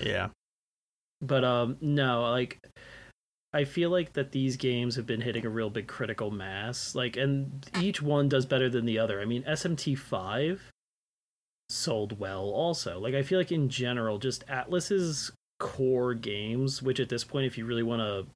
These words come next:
Speaker 2: put 'em out there, it's what? It's Persona is by and far the biggest seller, and then it's probably S M T,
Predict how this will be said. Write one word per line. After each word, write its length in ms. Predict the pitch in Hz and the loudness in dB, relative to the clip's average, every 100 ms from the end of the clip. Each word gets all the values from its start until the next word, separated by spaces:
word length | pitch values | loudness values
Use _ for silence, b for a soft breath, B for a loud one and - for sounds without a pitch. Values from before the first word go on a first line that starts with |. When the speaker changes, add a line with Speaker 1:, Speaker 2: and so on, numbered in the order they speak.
| _ _ - | _ _ -4
Speaker 2:
put 120 | 131 | -2
'em 80 | 107 | 0
out 180 | 107 127 | -2 2
there, 220 | 135 123 | 2 2
it's 200 | 110 - | 0 -2
what? 320 | 120 101 - B B B B 135 | 0 0 -6 B B B B -4
It's 320 | 131 - - - _ - | -2 -2 -8 -10 _ -4
Persona 800 | 135 - 147 135 156 175 175 - - | -2 0 2 4 4 4 2 0 2
is 220 | 135 123 | 2 4
by 220 | 135 127 | 2 2
and 120 | 120 | 2
far 160 | 127 123 | 2 0
the 80 | 113 | 2
biggest 340 | 113 110 98 | -2 -2 -2
seller, 460 | - 92 95 104 - _ B B B _ | -4 -4 -4 -6 -10 _ B B B _
and 160 | 131 127 | -2 2
then 160 | 123 | 2
it's 160 | 127 - | 2 -2
probably 680 | - - 123 120 135 139 131 | -10 -4 0 2 4 4 4
S 160 | 127 | 2
M 160 | 135 120 | 0 -2
T, 680 | - 127 123 139 151 160 | -2 0 2 2 2 2